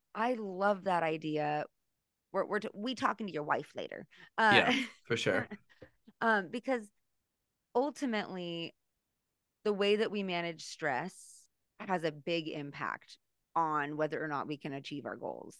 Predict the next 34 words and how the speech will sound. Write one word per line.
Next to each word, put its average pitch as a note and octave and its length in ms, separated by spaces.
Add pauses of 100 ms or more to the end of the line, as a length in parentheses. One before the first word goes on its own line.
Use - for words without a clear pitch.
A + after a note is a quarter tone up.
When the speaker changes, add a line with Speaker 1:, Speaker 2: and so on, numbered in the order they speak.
Speaker 1:
And, F#3+ 160
like, F3 320
again, G#3+ 280
like, F3+ 160
my G#3+ 160
main A#3 240
focus A3+ 380
right B3+ 180
now B3+ 200
is G3+ 160
not A3 400
fitness A3 300
and A3 100
nutrition. G3+ 540
My F3+ 100
main G3+ 220
focus G3+ 400
is F3+ 220 (440)
getting G3 280
into G#3 160
my G#3 360
house, F3 480 (560)
settling G#3+ 420
down, E3+ 520
you G3+ 100
know, F#3 120
getting F3+ 240
my A3+ 140
son F3+ 440
transitioned. D#3 920
Like, G3 200 (140)
and A3 120
if A3+ 140
my A#3 320